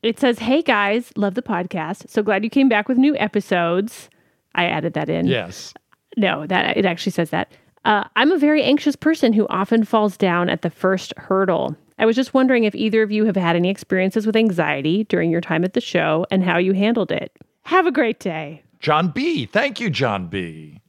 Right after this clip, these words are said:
Speaker 1: Yeah. From Southampton.
Speaker 2: Well, that's a lovely email.
Speaker 1: That was a lovely email.
Speaker 2: Anxiety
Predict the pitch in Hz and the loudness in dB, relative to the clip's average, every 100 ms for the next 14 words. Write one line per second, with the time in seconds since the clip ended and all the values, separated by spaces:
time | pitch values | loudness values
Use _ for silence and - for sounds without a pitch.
0 | _ _ 202 196 202 247 - 170 - _ | _ _ -4 -2 -2 -4 -6 -12 -20 _
1 | _ 220 180 247 220 220 247 - 208 196 | _ -10 -2 -2 0 0 0 0 -4 -4
2 | 135 143 151 143 110 110 104 101 98 82 | -4 -4 -2 -2 0 0 0 -4 -4 -4
3 | 82 76 - 175 - - 311 339 254 - | -6 -8 -14 -16 -14 -2 0 0 0 -2
4 | - 139 135 123 92 - 120 147 156 92 | -4 -4 -2 -2 -4 -2 0 0 0 -2
5 | 87 85 87 | -6 -8 -10